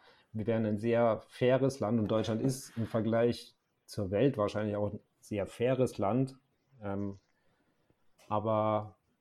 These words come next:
so einfach ist es dann doch nicht, ne? Also gibt halt diverse, äh, Details et cetera, wo man eben nicht so mit dem goldenen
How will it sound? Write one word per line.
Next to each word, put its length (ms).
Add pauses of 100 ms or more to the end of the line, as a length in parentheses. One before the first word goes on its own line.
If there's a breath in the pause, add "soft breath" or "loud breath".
(120)
so 140
einfach 300
ist 100
es 160
dann 160
doch 160
nicht, 240
ne? 200 (260)
Also 280 (180)
gibt 200
halt 440
diverse, 760 (260)
äh, 60 (680)
Details 540
et 140
cetera, 640
wo 380
man 180
eben 240
nicht 340 (220)
so 140
mit 100
dem 180
goldenen 640